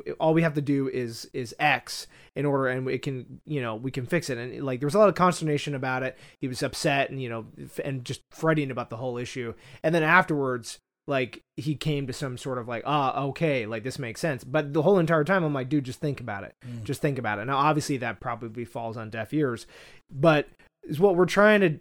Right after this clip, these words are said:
Speaker 1: you know, give to kids is some sort of way to, like, think about their actions, think about their doing, think about consequences, thinking about the future.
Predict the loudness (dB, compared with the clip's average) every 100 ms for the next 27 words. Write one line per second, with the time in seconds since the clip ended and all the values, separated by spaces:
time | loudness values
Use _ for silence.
0 | 0 0 0 -2 -4 4 6 6 -2 0
1 | 2 2 -2 4 6 6 2 2 2 2
2 | 2 2 -2 -4 -8 -4 -2 0 -2 -2
3 | -2 -2 -6 0 0 0 -4 -10 -8 -6
4 | -6 -6 -6 -6 -6 -6 -6 -6 -6 -6
5 | -8 -18 -6 0 0 2 0 0 -2 -8
6 | -8 -4 -2 -2 -2 -6 -8 -2 -2 -2
7 | -8